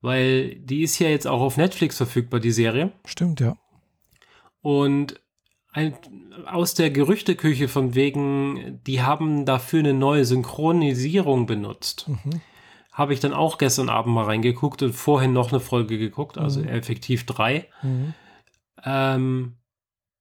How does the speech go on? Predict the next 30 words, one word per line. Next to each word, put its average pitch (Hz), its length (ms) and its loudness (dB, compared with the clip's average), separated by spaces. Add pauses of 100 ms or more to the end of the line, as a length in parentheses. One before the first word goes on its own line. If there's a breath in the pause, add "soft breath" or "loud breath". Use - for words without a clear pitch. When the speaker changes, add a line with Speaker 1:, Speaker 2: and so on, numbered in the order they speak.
(240)
Speaker 1:
gruselig 180 520 2
ist 147 160 0
die 131 80 2
Scheiße. 123 640 -2 (920)
Speaker 2:
Ja. 180 240 2 (120)
Speaker 1:
Die, 165 120 0
die 170 180 4
neue 170 280 4
Synchronisierung 175 840 2
ist - 200 -6
total 226 440 -2
furchtbar. 226 560 2
Diese 160 400 -2 (160)
allerletzte 220 680 0
Rotz, 226 260 -2
ich 190 220 -4
verstehe 185 460 -2
das 208 200 2
nicht. 147 220 -2
Wie, 165 160 2 (540 loud breath)
wie 175 240 0
können 220 300 2
die 226 200 4
so 202 160 2
total 202 800 -2 (120)
dumm 254 260 2
und 202 260 0
hysterisch 202 920 0 (160)
über 185 240 0
die 175 640 2